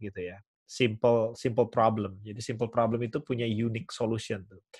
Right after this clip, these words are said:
Sesusah apapun masalah yang kita hadapi pada waktu S satu, waktu ujian, itu pasti ada jawabannya. Oke? Pasti ada jawabannya.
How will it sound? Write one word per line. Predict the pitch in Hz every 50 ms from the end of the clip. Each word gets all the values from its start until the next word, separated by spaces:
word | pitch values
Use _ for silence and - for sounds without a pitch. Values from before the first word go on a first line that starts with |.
| - - - - _ -
Sesusah | - 127 123 - 131 120 - 139 127 143 139
apapun | - - - - 175 156
masalah | 147 120 - - 123 117 117 117
yang | 117 117
kita | 113 113 107
hadapi | 110 107 110 - 113
pada | 110 113 107 107 104
waktu | 101 - - 104
S | 101 95 - 131
satu, | 135 131 - - 98 95 101 101
waktu | 110 107 - _ - 113 110 95
ujian, | - 110 110 98 87 85 87 - -
itu | - 117 - 170 -
pasti | - 110 - - 151 127
ada | 117 110 107 101
jawabannya. | 98 - 90 90 95 92 90 - 104 101 101 98 92 90 _ _ _ _ _ _ _ _ _ _ _ _ _ _ _ _ _ _ _ - 110
Oke? | - 120 113 117 143 _ _ _ _ _ _ - - _ _ _
Pasti | - 117 - - 156 143
ada | 131 127
jawabannya. | 113 120 110 107 - 120 120 107 98 92 95